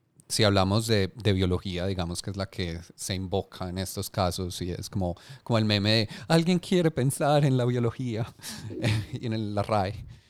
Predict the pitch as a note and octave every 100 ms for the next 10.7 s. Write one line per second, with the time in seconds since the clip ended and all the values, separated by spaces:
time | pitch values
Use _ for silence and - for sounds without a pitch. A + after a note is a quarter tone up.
0 | - - - B2 A#2+ B2 B2+ A#2 - -
1 | - _ - _ _ _ - G2+ - -
2 | _ - - G#2 G#2 G2+ F#2 F2 - -
3 | G#2 G2 A2+ F3 A2+ A2 A2 F#2 A#2+ A2+
4 | A#2 A#2 F#2 A#2 A2+ G2 G2+ F#2+ G#2 G#2+
5 | A2 G#2+ - A2+ - G#2 F#2 - F#2 G2
6 | G#2+ A2+ G#2 A2+ G#2 A2 G#2 G#2 G2+ F#2
7 | F2+ F2 _ _ _ _ G2+ G2+ - C3
8 | A#2 A2 A2 F#2+ F#2+ G2 A2+ C3+ B2+ B2
9 | B2 - G#2+ F#2 F#2 - G#2 F#2 F2+ G#2
10 | - - C3+ D3+ - B2+ -